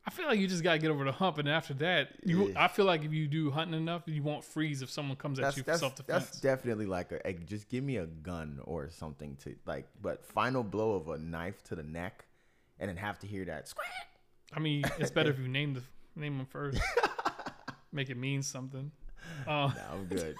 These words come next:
Speaker 2: <laughs> I'm good. I'm, I'm good off that. I mean, I'll do it. Fuck it. I mean, it's one of those,
Speaker 1: I
Speaker 2: like, do it just 'cause you do it.
Speaker 1: Yeah, so I wanted to, to go pig hunting. Um, <coughs> I don't, I don't wanna hunt any animals I wouldn't eat. I mean, it's a little too easy to just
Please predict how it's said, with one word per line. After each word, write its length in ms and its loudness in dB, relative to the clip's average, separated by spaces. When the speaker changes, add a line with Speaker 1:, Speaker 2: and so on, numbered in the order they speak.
Speaker 2:
<laughs> 140 2
I'm 100 4
good. 280 6
I'm, 240 0
I'm 220 -4
good 200 0
off 240 -2
that. 200 -6
I 120 6
mean, 140 4
I'll 100 6
do 160 2
it. 140 -4
Fuck 160 -8
it. 100 -18
I 60 -10
mean, 100 -6
it's 100 -8
one 140 -2
of 80 0
those, 140 0
Speaker 1:
I 100 -2
Speaker 2:
like, 200 -8
do 140 0
it 80 0
just 160 -8
'cause 120 -6
you 80 -8
do 180 -6
it. 100 -12
Speaker 1:
Yeah, 200 2
so 400 2
I 60 -2
wanted 260 2
to, 300 2
to 100 -8
go 120 0
pig 300 8
hunting. 400 -2
Um, 560 -2
<coughs> 880 -8
I 60 4
don't, 100 2
I 100 2
don't 120 2
wanna 160 2
hunt 280 -2
any 280 -2
animals 400 2
I 100 4
wouldn't 280 0
eat. 240 -6
I 40 -2
mean, 120 2
it's 120 -4
a 40 -2
little 140 0
too 220 -10
easy 220 -4
to 60 -10
just 240 -12